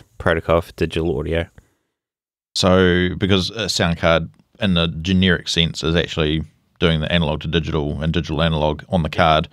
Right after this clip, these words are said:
Speaker 2: but this is more lower level in that it's just an interface to be able to get that raw stream from the, from the mixer.
Speaker 1: Yeah,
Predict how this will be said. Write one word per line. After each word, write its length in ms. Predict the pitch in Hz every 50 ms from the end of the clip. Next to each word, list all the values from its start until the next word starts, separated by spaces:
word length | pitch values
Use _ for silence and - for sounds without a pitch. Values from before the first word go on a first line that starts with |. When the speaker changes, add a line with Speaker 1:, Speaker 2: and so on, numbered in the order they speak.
| - - - - -
Speaker 2:
but 100 | - 85
this 160 | - 85 -
is 260 | 85 82 78 - - -
more 500 | - - 87 85 82 78 78 78 76 - - -
lower 280 | 92 92 90 87 87
level 240 | 87 87 82 82 82
in 100 | 82 82
that 160 | 82 80 78 - _ _ _
it's 160 | - 104 104
just 220 | - 90 82 - 82
an 120 | 85 90
interface 360 | 87 85 - 80 80 82 -
to 60 | - -
be 60 | -
able 60 | 78
to 80 | 78 82
get 160 | 80 - -
that 140 | 82 - -
raw 180 | 82 87 80
stream 340 | 73 - - 90 80 78 76
from 200 | - - 76 73
the, 160 | 78 80 82 - _ _ _ _ _ _
from 200 | _ - - 80
the 60 | 82 85
mixer. 300 | 82 - - - - - _ _ _
Speaker 1:
Yeah, 220 | 104 98 90 82